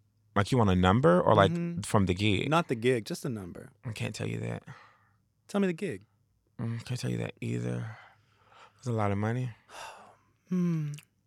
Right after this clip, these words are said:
Speaker 1: At least, you know,
Speaker 2: Hmm.
Speaker 1: five digits.
Speaker 2: Mm, okay, okay, okay. I'll
Speaker 1: Mm.
Speaker 2: take that.
Speaker 1: Yeah.
Speaker 2: I'll take that.
Speaker 1: Yeah. Should have been a hundred thousand dollars or a hundred fifty thousand dollars, but it wasn't.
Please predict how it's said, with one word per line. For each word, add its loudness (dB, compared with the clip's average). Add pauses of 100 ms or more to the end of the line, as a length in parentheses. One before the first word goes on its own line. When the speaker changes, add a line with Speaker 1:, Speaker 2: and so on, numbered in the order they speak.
(120)
Speaker 1:
At 0
least, -4 (440)
you -6
know, -6 (760)
Speaker 2:
Hmm. -2
Speaker 1:
five 0
digits. -6 (280)
Speaker 2:
Mm, 4
okay, 6
okay, 8
okay. 8
I'll 6
Speaker 1:
Mm. 0
Speaker 2:
take 2
that. 6 (460)
Speaker 1:
Yeah. 0
Speaker 2:
I'll -2
take 0
that. 2 (560)
Speaker 1:
Yeah. 2 (280)
Should 4
have 4
been 4
a 4
hundred 0
thousand 6
dollars 0
or 0
a 0
hundred 0
fifty -2
thousand -4
dollars, -6
but -4
it -2
wasn't. 0